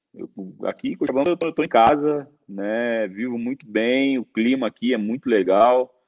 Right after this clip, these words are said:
é muito parecido com o Brasil. É, é claro, eu, eu, eu, como a gente, como eu tô muito tempo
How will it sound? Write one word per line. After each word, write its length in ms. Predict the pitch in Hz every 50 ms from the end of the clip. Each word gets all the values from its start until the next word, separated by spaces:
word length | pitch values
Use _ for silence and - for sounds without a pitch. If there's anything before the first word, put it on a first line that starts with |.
| _ _ _ _ _ _ _ _ _ _ _ -
é 800 | 92 98 98 98 95 95 92 92 90 90 87 85 85 85 80
muito 240 | 85 92 110 123 117
parecido 340 | - 120 113 - - 110 -
com 100 | - 107
o 40 | 104
Brasil. 640 | 104 98 90 87 87 92 107 123 135 139 131 135 _ _ _ _ _ _ _ _ _ _ _ _ _ _ - 85
É, 1040 | 87 90 92 92 90 90 90 87 85 85 82 80 80 78 76 71 69 69 71 - _ _ _ _ _ -
é 40 | -
claro, 200 | - 147 131 131
eu, 280 | 139 143 143 135 110
eu, 240 | 113 123 127 117 -
eu, 1000 | 117 120 123 131 131 131 127 123 123 120 117 113 110 107 104 101 95 92 87 - _ - _ _ _ _ _ _
como 140 | - 117 127
a 40 | 120
gente, 240 | 135 139 135 139 120
como 120 | - 131
eu 40 | 131
tô 100 | 151 143
muito 180 | 139 156 -
tempo 760 | - 131 131 143 143 139 - 107 101 95 92 85 85 82 _